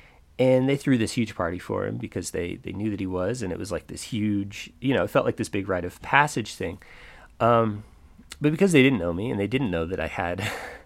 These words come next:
<laughs> uh, my birthday, um,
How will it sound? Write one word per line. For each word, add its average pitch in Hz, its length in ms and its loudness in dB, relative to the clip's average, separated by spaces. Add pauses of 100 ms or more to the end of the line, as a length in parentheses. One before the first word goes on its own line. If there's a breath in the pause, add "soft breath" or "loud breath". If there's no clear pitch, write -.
(140 loud breath)
<laughs> - 500 -18
uh, 92 320 0
my 104 180 -6
birthday, 90 680 -4 (600)
um, 101 460 -2